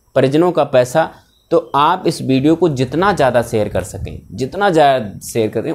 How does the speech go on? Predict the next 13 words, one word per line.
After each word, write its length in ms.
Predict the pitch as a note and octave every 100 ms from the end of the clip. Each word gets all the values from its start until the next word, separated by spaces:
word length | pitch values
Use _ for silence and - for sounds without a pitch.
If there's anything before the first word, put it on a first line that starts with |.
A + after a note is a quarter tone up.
| -
उतना 280 | A#2+ C#3 C#3+
शेयर 240 | C#3 A#2
करें, 220 | B2 C#3 - - _ - _ -
ताकि 260 | C#3 G3+
हर 380 | D#3 A2+ F#3 G3 - _ D#3
एक 280 | D#3 - _ _ _ -
बच्चे 340 | A#2 C3 - C#3
को, 140 | D#3+
क्योंकि 220 | C#3 C#3+
मोबाइल्स 720 | E3 C3+ B2+ C3 D#3+ F3+ - -
और 180 | B2 B2+
आजकल 460 | C3 C#3+ - D3 -
अंगूठा 500 | B2 B2 - B2